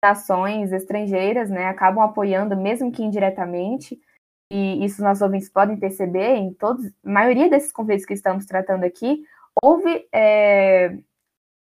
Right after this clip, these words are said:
influências estrangeiras, né, de outras potências, seja regionais ou até mesmo potências globais.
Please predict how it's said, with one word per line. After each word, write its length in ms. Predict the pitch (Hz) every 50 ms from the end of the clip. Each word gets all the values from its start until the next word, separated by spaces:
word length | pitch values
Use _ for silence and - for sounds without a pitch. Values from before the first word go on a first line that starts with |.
| _ -
influências 400 | - - 269 247 247 277 359 359
estrangeiras, 720 | - - 214 214 214 196 208 190 190 180 175 175 175 175
né, 240 | 185 175 175 196 214
de 440 | 196 190 190 190 185 180 175 175 175 _ _ _ _ _ _ _ _ _ _ _ _ _ _ 214
outras 260 | 214 202 208 202 202
potências, 520 | - 196 202 196 190 190 196 196 185 180
seja 180 | - 202 196 196
regionais 640 | 196 196 185 185 190 180 175 170 190 233 262 240 202
ou 60 | 185
até 140 | 180 208 208
mesmo 480 | 220 208 202 202 208 226 220 220 220 - _ _ _ _ _ -
potências 380 | - - 208 208 208 208 196
globais. 720 | 190 185 208 240 262 208 180 185 202 226 254 269 - -